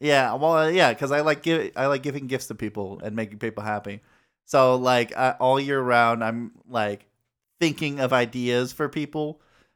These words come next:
And then usually what happens, exactly what you said, Corey, is I forget. But then I'm like, <laughs> I'm like, "Oh,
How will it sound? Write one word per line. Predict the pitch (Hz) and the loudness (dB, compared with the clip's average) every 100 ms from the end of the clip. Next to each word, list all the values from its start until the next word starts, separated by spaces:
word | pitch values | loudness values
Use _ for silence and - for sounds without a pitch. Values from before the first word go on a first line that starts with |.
| _ _ _ | _ _ _
And | - 147 | 0 2
then | 143 143 151 | 2 0 -2
usually | 214 185 190 | -2 2 4
what | 175 156 | 6 8
happens, | 143 143 143 135 123 98 | 8 6 4 -2 -6 -6
exactly | 131 127 120 | -2 0 -2
what | 123 | -2
you | 113 | -4
said, | 127 107 | -4 -2
Corey, | 120 117 | -2 0
is | 117 | -2
I | 110 104 | -4 -6
forget. | 117 107 104 - _ | -8 -6 -6 -6 _
But | - 113 | -10 -2
then | 127 | -2
I'm | 120 | -2
like, | 120 123 131 - - - | -2 -2 -2 -8 -12 -12
<laughs> | - - | -12 -10
I'm | 135 135 | -8 -2
like, | 123 110 - - - _ _ _ | -2 -2 -10 -20 -20 _ _ _
"Oh, | 185 143 139 107 | 0 0 0 -4